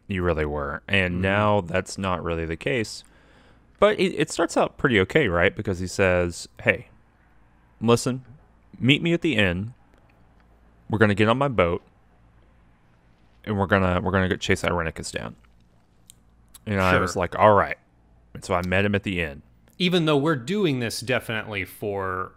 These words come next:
Speaker 2: metagame reasons, because
Speaker 1: We
Speaker 2: we'll know we miss content, because his pitch makes no sense. "Hey, get on my boat so we can sail, so maybe you can beat people that teleported to a location to the punch."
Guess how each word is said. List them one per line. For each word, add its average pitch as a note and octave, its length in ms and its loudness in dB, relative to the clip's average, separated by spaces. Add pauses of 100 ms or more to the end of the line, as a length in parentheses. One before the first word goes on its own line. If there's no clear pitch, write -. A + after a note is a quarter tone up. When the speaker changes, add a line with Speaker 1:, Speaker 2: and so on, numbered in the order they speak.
Speaker 2:
metagame A#2 720 -2
reasons, C3+ 580 -8
because G2+ 320 -4
Speaker 1:
We F#2+ 60 -10
Speaker 2:
we'll G2+ 120 -6
know G#2 220 -2
we G2+ 160 -4
miss G#2 220 -6
content, A#2+ 560 -6
because A#2 300 -2
his G3+ 220 0
pitch - 440 -2
makes G2 260 -6
no G#2 160 -4
sense. G2 340 -8
"Hey, D#3 140 0
get D#3 240 0
on D3+ 180 0
my A#2+ 200 -2
boat G2+ 440 -2 (280)
so - 160 0
we A#2 140 0
can G2+ 200 -8
sail, G2+ 720 -2 (260)
so - 240 0
maybe B2 320 0
you B2 200 -2
can F#2+ 480 -6 (640)
beat E3 340 2
people C#3+ 440 0
that G2+ 240 -6
teleported G#2 840 -2
to G2 180 -8
a - 20 -8
location F2+ 680 -4
to F#2 60 -10
the E2 120 -12
punch." - 580 -6